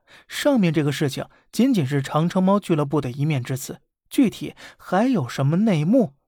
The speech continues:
那就无从得知了。好了，这里是小胖侃大山，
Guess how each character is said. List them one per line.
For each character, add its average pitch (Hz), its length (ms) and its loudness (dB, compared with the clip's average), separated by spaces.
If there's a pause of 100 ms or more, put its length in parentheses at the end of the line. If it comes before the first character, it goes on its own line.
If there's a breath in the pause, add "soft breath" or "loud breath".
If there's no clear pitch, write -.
(480)
那 156 260 2
就 139 160 -2
无 127 180 -2
从 135 240 -2
得 123 220 -6
知 131 140 -6
了。 - 240 -10 (920)
好 - 160 -2
了， 156 140 -2 (400 loud breath)
这 175 120 2
里 156 120 0
是 156 240 0
小 135 180 -2
胖 147 220 -2
侃 135 200 -6
大 123 120 -4
山， 165 220 -2